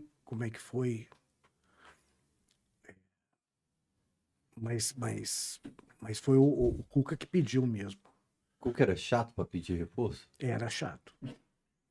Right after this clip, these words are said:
Speaker 1: Era chato, mas assim, dependia do Alexandre. Quer dizer, então, por exemplo,
Speaker 2: Alguns
Speaker 1: o Cuca
Speaker 2: que ele
Speaker 1: queria o
Speaker 2: pediu.
Speaker 1: Bill.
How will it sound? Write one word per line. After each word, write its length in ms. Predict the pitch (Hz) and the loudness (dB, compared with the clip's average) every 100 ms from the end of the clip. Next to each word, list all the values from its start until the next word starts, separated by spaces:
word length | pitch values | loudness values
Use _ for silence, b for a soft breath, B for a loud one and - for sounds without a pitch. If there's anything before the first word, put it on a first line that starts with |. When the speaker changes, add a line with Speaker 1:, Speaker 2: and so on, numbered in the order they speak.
| _ | _
Speaker 1:
Era 200 | 127 120 | -10 -6
chato, 440 | 117 143 151 175 208 | -2 4 4 6 10
mas 220 | 208 202 | 12 12
assim, 680 | 208 - 156 135 131 131 - - - - | 10 10 10 10 6 0 -6 -16 -12 -2
dependia 560 | 143 143 143 156 135 | 4 6 10 10 10
do 100 | 156 | 10
Alexandre. 480 | 208 226 233 156 104 | 8 8 4 4 2
Quer 120 | - | -8
dizer, 160 | 92 98 | -10 -10
então, 220 | 98 143 | -2 0
por 180 | 147 175 | 4 6
exemplo, 420 | 139 120 113 - - - _ _ _ _ _ - b b b b _ | 6 4 -4 -8 -20 -20 _ _ _ _ _ -20 b b b b _
Speaker 2:
Alguns 380 | - 107 127 139 | -2 2 4 8
Speaker 1:
o 60 | 170 | 12
Cuca 140 | 147 | 12
Speaker 2:
que 120 | - | 12
ele 80 | 214 | 12
Speaker 1:
queria 160 | 185 226 | 12 12
o 40 | |
Speaker 2:
pediu. 160 | 180 123 | 12 10
Speaker 1:
Bill. 480 | 123 208 180 104 | 12 12 12 12